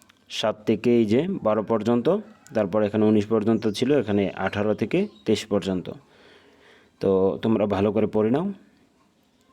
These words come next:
পরবর্তীতে আমরা চলে যাচ্ছি পরবর্তী পেজের মধ্যে। দেখো, এখানে চব্বিশ থেকে ত্রিশ পর্যন্ত রয়েছে, আর সাঁইত্রিশ থেকে, আহ, বিয়াল্লিশ পর্যন্ত এখানে রয়েছে। তোমরা এই পেজটা দেখো।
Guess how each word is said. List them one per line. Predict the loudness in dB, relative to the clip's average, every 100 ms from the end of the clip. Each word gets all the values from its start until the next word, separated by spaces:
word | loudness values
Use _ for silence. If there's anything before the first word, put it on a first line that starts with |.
| _ _ -20 _ _ _ _ _
পরবর্তীতে | -4 -2 0 0 0
আমরা | 0 0
চলে | 2 0 2
যাচ্ছি | 2 0
পরবর্তী | 0 0 0 -2 2
পেজের | 2 2 2
মধ্যে। | 2 2 0 -2 -8 -18 _ -10
দেখো, | -2 0 0
এখানে | 0 2 2 2 2
চব্বিশ | -2 0 0 0
থেকে | 0 2 0 0 -12 _ _ _ _
ত্রিশ | -2 0 0 -2
পর্যন্ত | 2 2 4
রয়েছে, | 2 2 2 0
আর | 0 -2 -6 -10
সাঁইত্রিশ | -2 -2 0 0 0
থেকে, | -2 0 -2
আহ, | -4 -12 -20 -20 -20 -12 -4 0 0 2
বিয়াল্লিশ | 2 2 0 -2
পর্যন্ত | 0 2 0
এখানে | 0 -2 -2
রয়েছে। | -2 -4 -8 -16 -16 -4
তোমরা | 0 0
এই | 0
পেজটা | -2 -2 -4 -2
দেখো। | -4 -8